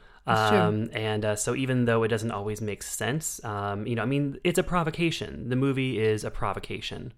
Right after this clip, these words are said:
Speaker 1: Mm-hmm.
Speaker 2: And, uh, and I have to give it credit for that, because I think there's a place for that. I think there's a place, especially as we, like, as T V gets better and better and people asking questions are like, "Well, how does film distinguish itself from television?"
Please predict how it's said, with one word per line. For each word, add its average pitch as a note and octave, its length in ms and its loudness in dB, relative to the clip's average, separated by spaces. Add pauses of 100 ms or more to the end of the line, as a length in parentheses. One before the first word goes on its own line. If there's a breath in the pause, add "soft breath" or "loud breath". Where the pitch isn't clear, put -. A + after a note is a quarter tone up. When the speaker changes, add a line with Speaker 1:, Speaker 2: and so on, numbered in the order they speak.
(260 soft breath)
Speaker 1:
Mm-hmm. G#3 300 8 (220 loud breath)
Speaker 2:
And, A2+ 400 2
uh, G#2 340 2
and A#2+ 120 0
I B2 80 2
have E3 220 0
to A2+ 220 2
give A2 240 -4
it G#2 100 -6
credit C3+ 280 -6
for A2 140 -4
that, F#2+ 320 -6
because A#2 300 0
I B2+ 60 2
think D#3 160 0
there's D#3+ 120 0
a - 60 0
place A3+ 260 0
for - 160 0
that. F2 200 -4
I A#2+ 120 2
think B2+ 160 -2
there's A#2+ 100 -2
a A#2 60 -4
place, C3 260 -2
especially C3 540 -2
as A2 160 0
we, A2 200 -4
like, G#2+ 160 -2
as G#2 140 -6
T - 160 -8
V A#2 80 -4
gets A2+ 160 -4
better A2 240 -2
and A2 80 0
better G2+ 220 -2
and G2 80 -4
people G2+ 120 -2
asking G#2 200 -6
questions G#2+ 320 -6
are G2+ 40 -6
like, G#2 120 -8
"Well, G2+ 240 -4
how A#2 180 0
does A2+ 160 -2
film A#2+ 260 0
distinguish B2 400 0
itself G2 340 -2
from G#2+ 120 -4
television?" G2+ 560 -6